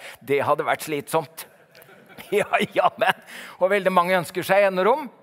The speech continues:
både her og der. <laughs> Ja, trives ikke sammen med noen. Så dette at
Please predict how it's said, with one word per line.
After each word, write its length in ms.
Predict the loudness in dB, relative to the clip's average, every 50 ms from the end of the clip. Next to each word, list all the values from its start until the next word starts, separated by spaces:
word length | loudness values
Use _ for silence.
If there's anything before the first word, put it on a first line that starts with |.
| -20 -6 -2
både 240 | 0 2 4 4 4
her 220 | 4 4 2 2
og 80 | 4 4
der. 280 | 4 4 2 0 -4 -8 -12 -18 -20 -20 -20 -20 -20 -20 -20 -16 -14
<laughs> 200 | -4 0 2 2
Ja, 60 | 4 4 2 2 2 0 0 2 0 0 0 -2 -10 -18 -18 -18 -18 -18 -14 -4
trives 280 | -2 0 0 0 0 -2 -2
ikke 160 | -2 -2 2
sammen 260 | 2 2 2 2 0 0
med 80 | 0
noen. 400 | 2 2 2 0 0 -2 -6 -10 -14 -18 -20 -20 -20 -20 -20 -20 _ _ -20 -20 -14 -12 -12 -12 -12 -16 -20 -20 -20 -20 -20 -20 -16 -2
Så 160 | 0 4 4
dette 260 | 4 4 4 4 4 4
at 220 | 4 2 0